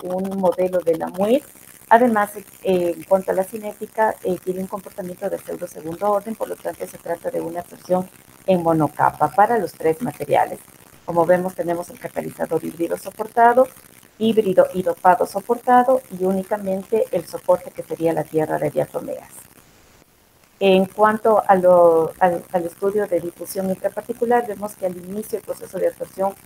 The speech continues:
transcurre de una manera rápida, pero a medida que la molécula va difundiendo a través de las superficies porosas, pues la velocidad va disminuyendo. No obstante, eh, la efectividad del proceso como tal tiene un alto porcentaje de remoción.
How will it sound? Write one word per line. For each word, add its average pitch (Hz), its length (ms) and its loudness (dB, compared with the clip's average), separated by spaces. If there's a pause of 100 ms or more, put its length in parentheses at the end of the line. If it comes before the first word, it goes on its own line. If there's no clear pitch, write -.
(380)
transcurre 202 500 -2
de 190 80 0
una 185 140 -2
manera 180 360 2
rápida, 220 580 2
pero 185 160 -4
a 170 40 -8
medida 180 340 -2
que 196 240 -4
la 190 100 -2
molécula 175 460 -2
va 175 140 -2
difundiendo 185 540 -6
a - 20 0
través 175 320 -4
de 175 100 -6
las - 140 -10
superficies - 520 -16
porosas, 208 460 -4
pues 190 120 -10
la 170 80 -2
velocidad 165 500 -2
va 170 100 -4
disminuyendo. 196 680 0 (540)
No 220 200 0
obstante, 240 640 0 (180)
eh, 180 320 0
la 175 160 2
efectividad 185 680 0
del 180 120 -2
proceso 190 500 -8
como 208 180 -6
tal 208 280 -2
tiene 190 320 -4
un 175 180 -10
alto 180 220 -6
porcentaje 165 580 -12
de 147 100 -10
remoción. 147 480 -4